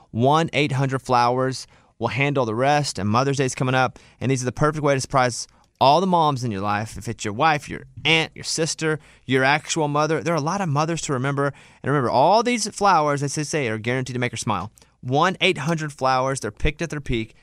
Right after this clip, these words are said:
They're shipped overnight. Thirty-six sorbet roses for only thirty-six dollars. It's a great offer, but it expires on Friday.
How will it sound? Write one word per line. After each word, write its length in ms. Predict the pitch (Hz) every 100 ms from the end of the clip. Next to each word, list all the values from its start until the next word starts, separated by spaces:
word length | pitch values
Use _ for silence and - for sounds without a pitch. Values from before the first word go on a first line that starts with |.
| _ _
They're 100 | 123
shipped 320 | 117 180 190 180
overnight. 560 | 180 170 127 120 - _ _ _
Thirty-six 560 | 156 202 214 - 208 -
sorbet 480 | - 175 185 190 196
roses 480 | 170 139 135 139 - _
for 120 | - 143
only 160 | 131
thirty-six 480 | 127 139 160 180 -
dollars. 500 | 123 113 113 117 - _ _
It's 160 | 117 120
a 20 |
great 160 | 127 143
offer, 260 | 123 123 123
but 100 | 117
it 60 |
expires 500 | 104 - 113 120 120
on 100 | 113
Friday. 480 | 104 113 110 107 101